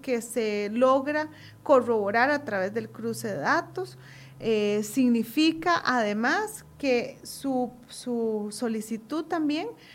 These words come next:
puede ya re-, ya podría estar en etapa básicamente de que al tener recursos se le tenga que comunicar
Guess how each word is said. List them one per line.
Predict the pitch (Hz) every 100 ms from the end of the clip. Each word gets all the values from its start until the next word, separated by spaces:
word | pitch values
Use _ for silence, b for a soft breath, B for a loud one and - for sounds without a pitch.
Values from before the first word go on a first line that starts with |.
| B -
puede | 262 269
ya | 285 294
re-, | 302 302 226
ya | 262 247
podría | 262 277 285
estar | 285 294
en | 262 220
etapa | 208 254 262 330 330 B B B -
básicamente | 254 254 285 285 254 262 262 302
de | 233 226 247 277 - -
que | - 233
al | 214 214
tener | 226 233 233
recursos | 285 285 311 302 330 320
se | 277
le | 226
tenga | 233 220 233
que | 247
comunicar | 262 240 202 190 - 180